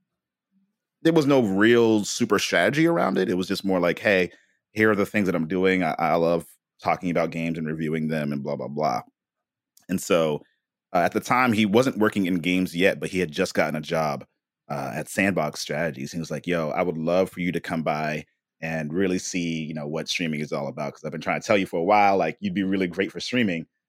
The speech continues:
And we did that event. It was a twenty-four hour event for Extra Life. We raised a bunch of money, and it was just, like, this really beautiful community event that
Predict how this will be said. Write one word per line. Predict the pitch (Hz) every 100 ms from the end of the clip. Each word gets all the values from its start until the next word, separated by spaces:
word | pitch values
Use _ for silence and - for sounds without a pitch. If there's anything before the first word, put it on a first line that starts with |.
| _ _ _ 107
And | 98 92 90 87 78
we | 107 107
did | 90 131
that | 123
event. | 98 107 107
It |
was | 92
a | 92
twenty-four | 120 110 120
hour | 92 101 92
event | 85 95 90
for | -
Extra | 90 - 92
Life. | 80 78 - _ _ _ _ _ _
We | 85 90
raised | 95 101
a | 92
bunch | 104 101 107
of | 85
money, | 92 87 85 85 - _ _ _
and | 90 85 82 80 78 - -
it | 104
was | 104
just, | 107
like, | 101
this | 98 95
really | 101 98
beautiful | 78 95 92 101 95 90 - -
community | 85 87 90 107 123
event | 123 143 170 208 - _ _ -
that | 98 90